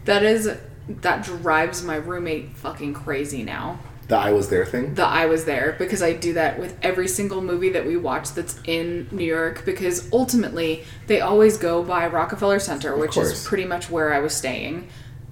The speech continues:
Speaker 2: Oh,
Speaker 1: Times
Speaker 2: that's cool.
Speaker 1: Square, which is, you know, like, right down the street, like,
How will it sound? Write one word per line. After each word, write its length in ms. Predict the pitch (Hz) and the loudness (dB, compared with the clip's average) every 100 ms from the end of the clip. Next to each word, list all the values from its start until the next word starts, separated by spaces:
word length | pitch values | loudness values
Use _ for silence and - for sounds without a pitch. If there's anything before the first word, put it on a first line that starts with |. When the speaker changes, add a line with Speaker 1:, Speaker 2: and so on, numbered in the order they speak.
| - | -8
Speaker 2:
Oh, 140 | 190 | 2
Speaker 1:
Times 220 | 175 175 | 4 6
Speaker 2:
that's 160 | 226 - | 4 2
cool. 80 | - | 0
Speaker 1:
Square, 680 | 175 - 127 190 220 - - - | 0 0 0 -2 -4 -8 -14 -8
which 260 | 180 175 | -4 0
is, 480 | 160 160 156 - - | 2 2 0 -4 -6
you 100 | 196 | -6
know, 360 | 160 120 139 - - - | -4 -4 -6 -8 -14 -10
like, 400 | - 120 - - - - - - - - | -6 -6 -8 -12 -14 -16 -16 -16 -16 -12
right 320 | - 175 160 | -2 0 2
down 220 | 143 156 | 0 -2
the 60 | 147 | -2
street, 580 | - 98 92 117 - - - | -4 -4 -4 -4 -6 -12 -10
like, 340 | 101 - | -8 -8